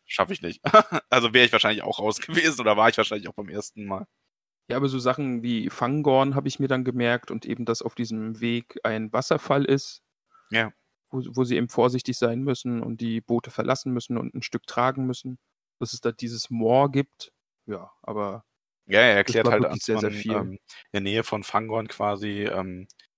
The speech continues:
Speaker 1: den, den Strom verlassen sollte am Rauros, ähm, um wirklich nach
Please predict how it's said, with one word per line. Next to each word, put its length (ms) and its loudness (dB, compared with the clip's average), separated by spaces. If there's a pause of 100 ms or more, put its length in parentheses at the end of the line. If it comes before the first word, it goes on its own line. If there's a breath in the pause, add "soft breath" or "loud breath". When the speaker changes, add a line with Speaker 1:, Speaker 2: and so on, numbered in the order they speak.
(180)
Speaker 1:
den, 260 -4
den 160 -6
Strom 220 -8
verlassen 440 -2
sollte 720 -2
am 200 -10
Rauros, 720 -4 (100)
ähm, 340 -4
um 420 -8 (100)
wirklich 320 -10
nach 420 -4